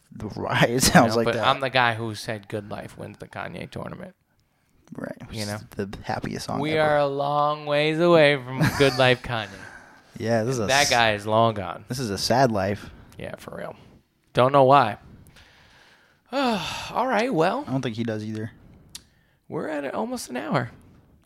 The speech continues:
Speaker 2: We talked N B A Finals. We talked Drake, Pusha T, Kanye. We've
Speaker 1: Pretty
Speaker 2: done
Speaker 1: much
Speaker 2: it.
Speaker 1: the definition of baseline jam pod
Speaker 2: We
Speaker 1: right here.
Speaker 2: fucking did it.
Speaker 1: But, I mean, there was a lot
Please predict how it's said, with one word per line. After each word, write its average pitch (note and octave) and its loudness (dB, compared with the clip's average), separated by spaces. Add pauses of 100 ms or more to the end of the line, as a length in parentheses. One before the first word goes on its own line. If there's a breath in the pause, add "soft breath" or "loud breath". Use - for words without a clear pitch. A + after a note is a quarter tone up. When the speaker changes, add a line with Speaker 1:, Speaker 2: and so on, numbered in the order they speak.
(300 soft breath)
Speaker 2:
We - -18
talked C#3 -2
N E3+ -4
B F3 -4
A F3 -4
Finals. F3+ -2
We D3 -12
talked C#3 -4
Drake, F3+ -2
Pusha E3+ -4
T, G3+ -2
Kanye. G3+ -6 (480 soft breath)
We've D3+ -8
Speaker 1:
Pretty F#3 8
Speaker 2:
done F#3+ 10
Speaker 1:
much F3+ 8
Speaker 2:
it. - -12
Speaker 1:
the B2+ 4
definition B2+ 4
of G2+ -2
baseline G#2 -2
jam G2 -6
pod G2+ -2
Speaker 2:
We G2+ -4
Speaker 1:
right A2 -2
here. G#2+ -2
Speaker 2:
fucking G3 -6
did D3 -4
it. G#2 -10 (340 soft breath)
Speaker 1:
But, A2+ 0
I A2+ 2
mean, A2 -4
there A#2 6
was A2 4 (640)
a A#2 -4
lot G#2+ 2